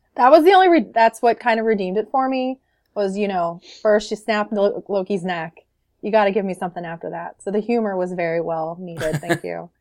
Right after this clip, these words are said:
Speaker 1: But yeah, we are mourning Loki. We're all wearing black
Speaker 2: <laughs>
Speaker 1: and green.
Speaker 2: And I think we, we talked about this on the prep episode too, but we were wondering if this movie opens, if it's gonna basically, like,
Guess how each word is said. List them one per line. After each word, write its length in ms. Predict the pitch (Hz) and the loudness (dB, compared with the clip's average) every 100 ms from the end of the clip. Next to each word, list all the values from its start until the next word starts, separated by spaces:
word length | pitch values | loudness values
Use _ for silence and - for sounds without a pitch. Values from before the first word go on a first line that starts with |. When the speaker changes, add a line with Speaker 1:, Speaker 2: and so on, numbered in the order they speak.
| _ _ _ _ | _ _ _ _
Speaker 1:
But 240 | 180 170 - _ _ _ | -8 -8 -8 _ _ _
yeah, 220 | - 202 - | -8 -6 -4
we 160 | 208 | 0
are 140 | 208 202 | 0 0
mourning 300 | 190 180 175 | -4 -6 -8
Loki. 420 | 165 165 160 160 | -10 -10 -10 -8
We're 160 | 175 170 | -6 -4
all 180 | 170 | -4
wearing 220 | 165 165 170 | -6 -10 -12
black 240 | 170 - _ _ _ _ _ _ - 147 175 175 185 - - - | -14 -16 _ _ _ _ _ _ -14 -8 -4 -2 -2 -6 -14 -14
Speaker 2:
<laughs> 140 | - | -12
Speaker 1:
and 160 | 196 185 | -8 -4
green. 340 | 165 165 170 _ _ _ _ _ _ _ _ _ _ _ _ _ _ _ _ _ - | -4 -6 -10 _ _ _ _ _ _ _ _ _ _ _ _ _ _ _ _ _ -6
Speaker 2:
And 120 | 147 | -4
I 40 | |
think 140 | 202 233 | -4 -6
we, 240 | 226 165 | -8 -6
we 120 | 151 | -8
talked 240 | 143 165 156 | -6 -6 -4
about 160 | 147 | -6
this 160 | 135 131 | -4 -4
on 80 | 131 | -6
the 80 | 117 | -6
prep 240 | 147 151 | -6 -6
episode 400 | 131 131 123 117 | -10 -10 -10 -10
too, 180 | 147 131 | -8 -8
but 300 | 165 120 - _ _ _ | -8 -10 -12 _ _ _
we 140 | 151 147 | -8 -6
were 80 | |
wondering 480 | 139 165 170 160 143 | -4 -2 0 0 -2
if 220 | 135 131 | -4 -6
this 220 | 123 131 151 | -6 -8 -4
movie 300 | 143 127 127 | -4 -4 -4
opens, 460 | 135 135 120 117 | -4 -4 -6 -6
if 100 | 113 | -8
it's 160 | 131 - | -10 -6
gonna 220 | 135 120 - - | -6 -6 -10 -4
basically, 480 | 139 139 139 139 131 | 0 0 0 -2 0
like, 260 | 120 113 | -2 -4